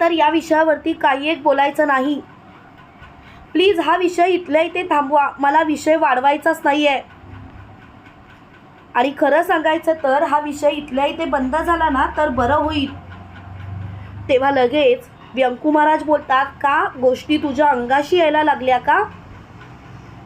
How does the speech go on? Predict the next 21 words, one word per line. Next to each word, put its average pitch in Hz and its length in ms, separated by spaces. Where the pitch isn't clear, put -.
श्रीकला, 330 520
या 294 160
गोष्टीसाठी 311 640
मी 320 120
तुला 294 260
कधीच 311 480
माफ 294 280
करणार 277 320
नाही. 269 400
आता 262 260
तू 311 180
जे 262 200
काही 302 260
वागलीस 285 480
ना, 311 180
त्यासाठी 320 520
तर 302 260
मी 311 120
तुला 285 320
धडा 269 340
शिकवणारच." 285 920